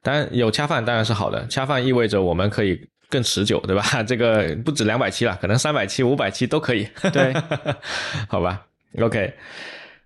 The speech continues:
Speaker 1: 然后我们中间一开始是自己剪的，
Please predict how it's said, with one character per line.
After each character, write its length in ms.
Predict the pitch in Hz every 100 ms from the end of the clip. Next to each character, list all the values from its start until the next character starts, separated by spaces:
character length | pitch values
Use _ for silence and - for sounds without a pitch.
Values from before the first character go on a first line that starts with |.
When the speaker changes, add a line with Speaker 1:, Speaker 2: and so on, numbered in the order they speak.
| _ -
Speaker 1:
然 260 | 117 127
后 840 | 156 - 180 156 135 120 110 104 101
我 260 | 123 117
们 300 | 113 139 160
中 280 | 160 190 190
间 460 | 185 185 185 185 160 - _ _ _
一 80 | -
开 260 | 208 196 202
始 360 | 202 127 87
是 500 | 101 131 120 101 64 120 -
自 140 | -
己 100 | 131
剪 220 | 131 95 50
的， 180 | -